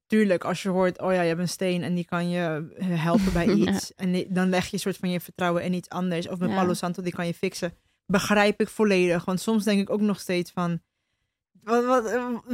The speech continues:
Speaker 1: werkt dit nou echt? Als, en ja, hè, mijn brein werkt gewoon zo. Dat ik denk,
Speaker 2: <laughs>
Speaker 1: "Wat ben ik aan het doen?" Maar eind-, nee, it,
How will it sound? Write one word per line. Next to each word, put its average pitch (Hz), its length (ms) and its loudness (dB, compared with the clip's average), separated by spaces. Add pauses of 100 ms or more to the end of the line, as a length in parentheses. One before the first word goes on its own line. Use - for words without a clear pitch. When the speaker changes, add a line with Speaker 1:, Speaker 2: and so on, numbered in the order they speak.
(100)
Speaker 1:
werkt 302 300 6
dit 302 100 2
nou 277 200 4
echt? 269 360 2
Als, - 200 2
en 220 140 4
ja, 175 220 4
hè, 190 180 6
mijn 220 180 4
brein 240 180 6
werkt 220 240 4
gewoon 170 200 0
zo. 180 100 0
Dat 262 100 8
ik 294 80 10
denk, 311 180 8
Speaker 2:
<laughs> - 0 -
Speaker 1:
"Wat 285 80 8
ben 349 160 6
ik 392 100 2
aan 339 100 4
het 277 100 4
doen?" 254 100 4
Maar 226 140 4
eind-, 240 280 0
nee, 185 280 2
it, 190 140 -4